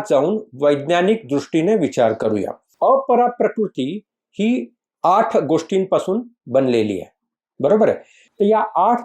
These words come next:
पैकी सहा ज्या गोष्टी आहेत या आपल्याला या विश्वातील निर्जीव गोष्टींमध्ये सापडतात आणि त्यातल्या दोन गोष्टी ज्या आहेत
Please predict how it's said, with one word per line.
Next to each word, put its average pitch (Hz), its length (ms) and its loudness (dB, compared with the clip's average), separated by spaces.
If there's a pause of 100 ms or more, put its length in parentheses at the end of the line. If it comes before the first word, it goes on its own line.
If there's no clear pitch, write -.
पैकी 185 480 -2 (220)
सहा 196 480 0
ज्या 226 180 4
गोष्टी 143 380 -2
आहेत 98 120 -4 (400)
या 196 140 2
आपल्याला 185 560 2 (800)
या 175 140 4
विश्वातील 185 680 2 (180)
निर्जीव 165 600 2
गोष्टींमध्ये 170 560 2
सापडतात 117 560 -2 (460)
आणि 226 440 2 (140)
त्यातल्या 185 480 2
दोन 226 360 2
गोष्टी 185 360 2
ज्या 123 200 0
आहेत 127 220 -2